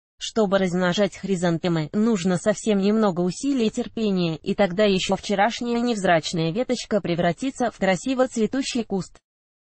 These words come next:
Какой цветок подойдёт? Импортные цветы для букетов проходят обработку специализированными средствами и растворами, которые не дают им пускать корни и увядать раньше времени. Для подготовки жизнеспособных черенков подойдут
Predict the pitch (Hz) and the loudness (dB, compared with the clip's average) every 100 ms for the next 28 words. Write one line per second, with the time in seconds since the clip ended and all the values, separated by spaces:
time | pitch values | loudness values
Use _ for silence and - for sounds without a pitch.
0 | _ _ 190 170 220 196 185 196 185 - | _ _ -2 0 2 0 0 0 0 0
1 | 208 185 180 165 165 - _ 220 226 208 | -2 0 0 0 -2 -4 _ -2 2 2
2 | 202 196 190 - 190 220 190 208 190 185 | 2 0 -2 -2 -2 -2 0 0 -2 -2
3 | 277 294 190 - 190 - 214 196 175 190 | -2 0 -2 0 -2 0 0 0 0 0
4 | 190 269 294 240 - - 180 175 160 165 | 2 0 0 -6 -4 -6 -2 0 2 0
5 | 202 269 254 226 190 175 190 226 - 214 | 0 0 0 0 0 -2 -2 -2 0 0
6 | 214 202 185 - 202 262 269 233 214 190 | 4 4 2 0 -2 0 0 0 -2 -4
7 | 190 214 190 190 190 202 285 277 226 190 | 0 0 2 2 2 2 0 -2 -2 -6
8 | - 262 - - 202 180 175 180 175 165 | -2 -2 -4 -2 0 2 0 2 0 2
9 | 240 226 202 240 - 226 185 185 180 175 | 2 2 0 0 -2 -2 0 0 2 0
10 | 170 - _ _ _ _ _ _ 175 196 | -2 -8 _ _ _ _ _ _ -2 0
11 | 180 151 165 202 233 - 202 208 175 214 | 0 0 -2 -2 -4 -2 0 0 2 0
12 | - 190 185 277 262 247 - 226 208 202 | 0 -2 0 -2 0 -4 -2 -2 0 0
13 | 233 254 - 190 185 185 254 | -2 -2 0 2 2 2 -2